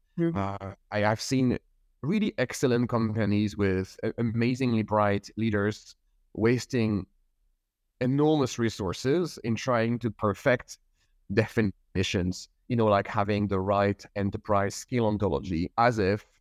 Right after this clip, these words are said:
Speaker 2: stakeholder management would
Speaker 1: Mm-hmm.
Speaker 2: really mean something different, whether you work at McDonald's or at McKinsey. Not really, right? Um, so I, I think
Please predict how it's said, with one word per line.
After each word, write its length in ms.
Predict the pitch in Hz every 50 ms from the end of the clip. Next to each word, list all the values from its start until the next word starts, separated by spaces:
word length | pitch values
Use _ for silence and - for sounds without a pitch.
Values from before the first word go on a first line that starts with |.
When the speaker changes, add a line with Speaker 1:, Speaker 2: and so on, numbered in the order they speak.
| _ _ _ _ _
Speaker 2:
stakeholder 640 | _ - - 120 107 107 - - 123 117 110 110 104
management 840 | 101 101 104 107 110 - 110 107 95 95 87 92 95 95 - - _ _ _ _ _ _ 110
would 160 | 113 113 -
Speaker 1:
Mm-hmm. 100 | 98 104
Speaker 2:
really 180 | 110 107 110
mean 220 | 107 107 110 110 101
something 400 | - 110 107 101 - 104 104 101
different, 560 | 92 107 - - - 101 95 95 98 - -
whether 220 | 104 98 98 95
you 120 | 95 98 95
work 220 | 101 101 98 -
at 100 | 104 -
McDonald's 760 | - 104 95 95 104 104 107 98 87 82 76 90 90 - - - _ _ _ _ _ _ _
or 100 | - 104
at 80 | 104 87
McKinsey. 600 | 85 90 90 - 107 104 98 - - 85 67 69 - _ -
Not 140 | 226 - -
really, 280 | 98 104 98 82 71 73
right? 300 | 90 104 110 120 - - _ _ _ _ _ _ _ _ _ -
Um, 480 | 104 104 107 107 107 107 104 107 104 92 -
so 240 | _ - 135 - - _ _ _ _ -
I, 280 | - - _ - -
I 40 | 123
think 240 | - 160 160 156